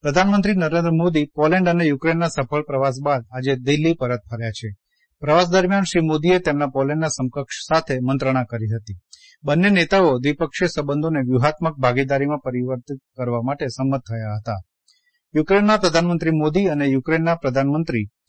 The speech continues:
વોલોદિમીર ઝેલેન્સ્કી વચ્ચે કીવમાં પ્રતિનિધિ સ્તરની બેઠક યોજાઈ હતી.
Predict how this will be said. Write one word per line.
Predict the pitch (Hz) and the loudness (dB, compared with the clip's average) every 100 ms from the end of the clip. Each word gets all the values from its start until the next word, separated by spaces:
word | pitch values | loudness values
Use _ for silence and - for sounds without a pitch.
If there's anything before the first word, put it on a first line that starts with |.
| - _ _ _ | -20 _ _ _
વોલોદિમીર | 131 151 175 185 190 | 0 2 4 4 2
ઝેલેન્સ્કી | 185 131 135 151 156 - 143 147 | 0 0 0 0 -2 -2 -2 -2
વચ્ચે | 151 135 165 | -4 -4 -4
કીવમાં | 156 151 160 170 156 | -4 0 0 0 -2
પ્રતિનિધિ | 151 135 156 151 160 | -4 -2 -2 0 -2
સ્તરની | - 135 135 | -2 -2 0
બેઠક | 123 113 123 | -2 -2 -4
યોજાઈ | 120 110 110 110 | -4 -4 -2 -2
હતી. | 107 127 | -2 -4